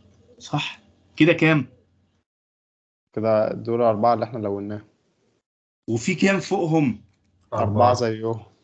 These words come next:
Speaker 2: <laughs>
Speaker 1: في، برافو عليك، في أربعة زيهم. كلهم مشتركين في مين؟ في اللي أنا لونتها دي. آه، اللون جه وحش، معلش. ناخد الأحمر تاني. أهي. مش-، يعني التمن.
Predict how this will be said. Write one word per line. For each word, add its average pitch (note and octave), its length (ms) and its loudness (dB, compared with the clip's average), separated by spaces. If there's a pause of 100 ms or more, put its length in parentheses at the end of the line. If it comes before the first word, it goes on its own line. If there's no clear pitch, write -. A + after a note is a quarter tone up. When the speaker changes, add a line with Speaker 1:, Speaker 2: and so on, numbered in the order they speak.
(120)
Speaker 2:
<laughs> F3+ 580 -4
Speaker 1:
في، - 120 -14
برافو G#2 360 -10
عليك، G2+ 300 -8
في - 140 -6
أربعة B2+ 360 -2
زيهم. A2 360 -2
كلهم G3 520 0
مشتركين E3+ 500 -2
في E3 180 -4
مين؟ C3 600 0 (1200)
في - 60 -12
اللي B2+ 180 0
أنا D3 100 2
لونتها A#2 560 -2
دي. F2+ 220 -12 (100)
آه، G#2 120 -10
اللون A2+ 240 -4
جه G#2+ 100 -4
وحش، D3+ 440 -10
معلش. F2+ 500 -14 (500)
ناخد G2+ 240 -10
الأحمر F#2+ 320 -12
تاني. A#2+ 360 -4 (680)
أهي. - 240 -10 (640)
مش-، G#2+ 300 -2 (260)
يعني A#2 260 2
التمن. A#2 640 -2